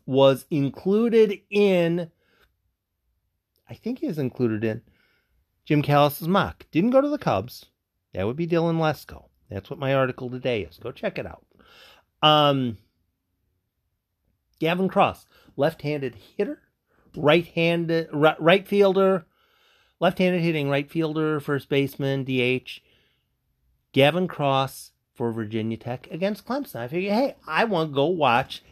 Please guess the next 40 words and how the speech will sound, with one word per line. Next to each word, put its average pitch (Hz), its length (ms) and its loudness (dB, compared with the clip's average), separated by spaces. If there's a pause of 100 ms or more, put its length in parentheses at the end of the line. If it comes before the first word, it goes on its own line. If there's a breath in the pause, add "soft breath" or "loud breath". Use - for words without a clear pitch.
(140 soft breath)
this 180 340 2
game." 175 300 4
And 185 120 -2
what 185 140 2
I 165 120 6
did 220 360 2
was 143 400 4 (400 soft breath)
I 175 140 6
broke 165 360 4
down 147 520 0
Gavin 113 320 -2
Cross's 110 440 -8
at-bats. 135 440 -4 (300 soft breath)
In 175 120 2
that 180 260 2
game, 143 320 0 (200)
he 147 120 -4
was 139 180 -2
the 127 60 -8
designated 143 640 -2
hitter. 107 360 -4 (440 soft breath)
So 190 120 0
there's 175 120 4
no 165 160 4
defense. 160 840 -2 (220 soft breath)
As 139 140 2
it 131 100 -12
turned 147 220 -2
out, 139 200 2
there's 120 140 -4
no 127 140 0
base 151 440 0
running 151 280 0
of 135 80 -6
his 139 280 -2
to - 260 -2
assess - 500 -2
in 151 200 -4
the 143 80 -2
game. 135 480 0